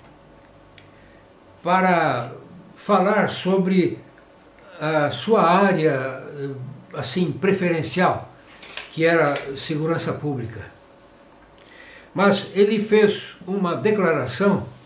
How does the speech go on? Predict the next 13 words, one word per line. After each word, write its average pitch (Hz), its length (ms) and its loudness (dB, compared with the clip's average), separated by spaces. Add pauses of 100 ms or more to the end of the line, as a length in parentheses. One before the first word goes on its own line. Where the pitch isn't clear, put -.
(500)
que 170 680 2 (500)
eu 185 200 0
fiquei 190 400 4
interessado 185 1040 2 (360)
em 160 520 0
comentar. 160 840 0 (1000)
Ele 220 220 4
declarou 190 720 2 (560)
que 147 580 2 (360)
armar 180 680 0
a 143 140 -4
população 196 1040 -2 (1160)
é 196 340 2